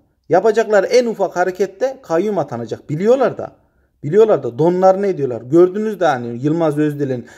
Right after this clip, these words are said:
villasını. Villasında ka-, kaçak villayı gördünüz değil mi? Fotomontajlarla "Ben eskiden yaptım, böyle yaptım, imar barışından yararlandım, şöyle oldu, böyle oldu." diyerekten Muğla Belediyesi'ne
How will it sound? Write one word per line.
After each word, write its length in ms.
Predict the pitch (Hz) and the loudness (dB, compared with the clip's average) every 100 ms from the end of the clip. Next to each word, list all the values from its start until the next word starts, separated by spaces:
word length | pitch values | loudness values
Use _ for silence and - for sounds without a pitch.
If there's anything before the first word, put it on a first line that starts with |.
| _ 143 | _ -4
villasını. 600 | 175 160 135 - 110 104 _ _ _ - | 2 2 2 -4 -12 -12 _ _ _ -4
Villasında 500 | 170 185 185 185 156 | 0 2 2 0 -4
ka-, 320 | 139 180 - | -2 -4 -4
kaçak 380 | 247 254 185 175 | -6 -2 -2 -2
villayı 380 | 180 165 147 120 | -2 2 0 2
gördünüz 460 | 151 160 151 120 | 0 0 -2 -4
değil 120 | 175 185 | -4 -4
mi? 160 | 113 _ _ | -8 _ _
Fotomontajlarla 1160 | 170 170 180 175 170 175 175 180 196 160 180 208 - _ 151 | -2 0 0 0 0 0 0 2 2 2 -4 -4 -20 _ -2
"Ben 140 | 165 | 0
eskiden 420 | 170 151 170 165 | -2 -2 -4 -2
yaptım, 360 | 143 - 131 135 | -2 -6 -6 4
böyle 220 | 165 165 | 6 6
yaptım, 320 | 127 - 135 | 2 -2 -8
imar 340 | 143 160 156 147 | -4 -2 0 0
barışından 500 | 151 143 156 147 151 | -2 -4 -6 -2 2
yararlandım, 600 | 143 127 117 110 117 120 | 2 2 0 -4 -6 -4
şöyle 260 | 147 147 | 0 2
oldu, 280 | 139 120 120 | 2 0 0
böyle 260 | 139 143 143 | 4 4 4
oldu." 300 | 127 120 113 | 2 -2 -4
diyerekten 540 | 120 117 113 151 190 - - _ | -2 -2 -4 -6 -8 -10 -20 _
Muğla 380 | 147 175 180 156 | 0 4 6 6
Belediyesi'ne 800 | 156 165 160 160 147 160 143 117 | 6 4 2 0 0 -4 -4 -4